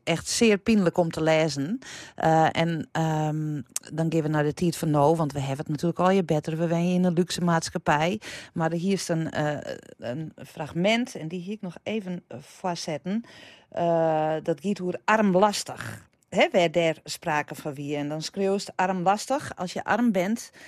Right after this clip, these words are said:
ben je lastig. Een probleem voor de samenleving. Het woord is net zo vernederend als de term armvoogdij." En dan gaat het nog, eh, verder.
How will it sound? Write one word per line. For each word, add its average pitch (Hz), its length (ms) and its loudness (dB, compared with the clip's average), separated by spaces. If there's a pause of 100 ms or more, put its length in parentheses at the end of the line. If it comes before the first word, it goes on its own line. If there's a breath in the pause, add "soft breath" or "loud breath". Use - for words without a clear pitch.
(120)
ben 185 180 2
je 175 100 2
lastig. 175 540 0
Een 165 100 -10
probleem 190 480 -2
voor 175 200 -2
de 165 80 -6
samenleving. 127 840 -4 (420 loud breath)
Het 160 160 -6
woord 214 240 2
is 196 100 -4
net 220 200 0
zo 233 180 2
vernederend 202 680 -2
als 165 160 -2
de 180 100 -8
term 170 420 -2
armvoogdij." 156 920 -2
En 139 60 -2
dan 151 140 -2
gaat 165 120 -4
het 160 100 -6
nog, 147 340 -8
eh, - 240 -6
verder. 180 540 0